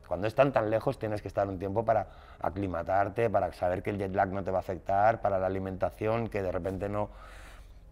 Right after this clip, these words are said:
La gastronomía china no es lo mismo, aunque, aunque hayan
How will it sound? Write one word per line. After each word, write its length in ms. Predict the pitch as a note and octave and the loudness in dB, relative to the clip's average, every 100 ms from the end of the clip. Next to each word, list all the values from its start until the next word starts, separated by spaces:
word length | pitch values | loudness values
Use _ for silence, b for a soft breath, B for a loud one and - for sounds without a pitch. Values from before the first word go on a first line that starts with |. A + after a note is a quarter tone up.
| - - | -16 -10
La 140 | G#2 G2+ | 2 6
gastronomía 640 | F#2+ A2 A2+ A2 A2 A2 | 6 4 4 2 2 2
china 220 | - B2 C#3+ | 2 6 6
no 120 | D#3+ | 8
es 60 | |
lo 100 | C#3 | 6
mismo, 260 | A2+ A2+ A#2+ | 4 4 4
aunque, 280 | G#2+ A2+ - | 4 2 0
aunque 320 | G#2+ F#2+ G#2+ | 0 2 4
hayan 400 | G2+ B2 D3+ C#3+ | 6 8 8 6